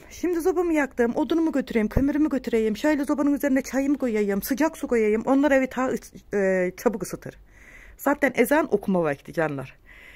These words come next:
Ee, akşam, bu akşam kardeşlerim falan gelir de bir video çekersem, şey,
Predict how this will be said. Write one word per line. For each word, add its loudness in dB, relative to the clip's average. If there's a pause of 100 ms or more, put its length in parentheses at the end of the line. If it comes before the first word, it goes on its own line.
(420)
Ee, 6
akşam, 4 (300)
bu 0
akşam 2
kardeşlerim 2
falan 2
gelir 0
de 2
bir -4
video 0
çekersem, -2 (1160)
şey, 4